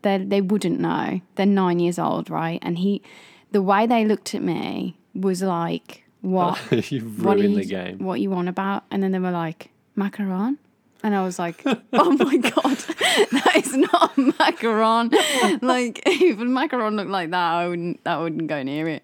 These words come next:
Speaker 2: What kind of macarons you've been looking at, little boy?
Speaker 1: Yeah.
Speaker 2: Wow.
Speaker 1: But he's really bad at drawing,
Speaker 2: I
Speaker 1: to be
Speaker 2: mean,
Speaker 1: fair.
Speaker 2: you're not kidding. This
Speaker 1: But
Speaker 2: ain't no macaron.
Speaker 1: No.
Speaker 2: This is a dirty picture.
Speaker 1: I was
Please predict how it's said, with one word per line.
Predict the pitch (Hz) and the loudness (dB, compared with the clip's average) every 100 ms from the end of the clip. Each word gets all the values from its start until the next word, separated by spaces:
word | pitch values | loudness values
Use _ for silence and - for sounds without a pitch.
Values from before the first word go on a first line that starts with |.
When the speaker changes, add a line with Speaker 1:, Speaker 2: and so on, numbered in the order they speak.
| _ | _
Speaker 2:
What | 113 101 110 | -10 -10 -6
kind | 120 107 | -4 -4
of | |
macarons | 98 101 - 107 101 95 90 | -2 -4 -2 -2 -2 -4 -4
you've | 95 131 | -2 0
been | 104 95 | 0 -2
looking | 95 - 95 | -4 -4 -4
at, | 90 - - - _ _ _ _ _ _ | -4 -8 -16 -20 _ _ _ _ _ _
little | 120 - 113 | -4 0 0
boy? | 95 98 92 117 120 | 0 0 -2 -4 -6
Speaker 1:
Yeah. | 175 160 147 151 _ _ _ _ - | -8 -6 -6 -8 _ _ _ _ -14
Speaker 2:
Wow. | 95 98 98 82 90 _ | -6 -4 -4 -6 -10 _
Speaker 1:
But | 185 202 | -4 -2
he's | 220 233 190 | 2 0 2
really | 196 190 | 0 0
bad | 185 165 | -2 -4
at | 175 | -6
drawing, | - 160 156 156 202 226 _ _ - | -8 -8 -6 -4 -4 -6 _ _ -8
Speaker 2:
I | |
Speaker 1:
to | 233 | -4
be | 190 | -4
Speaker 2:
mean, | |
Speaker 1:
fair. | - - - - | -4 -6 -6 -4
Speaker 2:
you're | 117 | -4
not | 101 | -4
kidding. | - 92 120 165 _ _ _ | -6 -4 -4 -8 _ _ _
This | - 117 | -6 0
Speaker 1:
But | 135 | 0
Speaker 2:
ain't | 120 | 2
no | 123 | 2
macaron. | 113 104 - 95 92 87 - | 4 2 0 0 -2 -4 -10
Speaker 1:
No. | 185 165 156 165 _ _ _ _ _ _ _ _ | -14 -14 -16 -20 _ _ _ _ _ _ _ _
Speaker 2:
This | - 110 | -10 -8
is | 92 | -6
a | 92 85 _ | -6 -8 _
dirty | 147 131 - 110 | 2 2 0 -2
picture. | - - - 104 - _ _ _ _ _ | -2 -4 -2 -4 -4 _ _ _ _ _
Speaker 1:
I | 190 | -10
was | 185 202 | -8 -8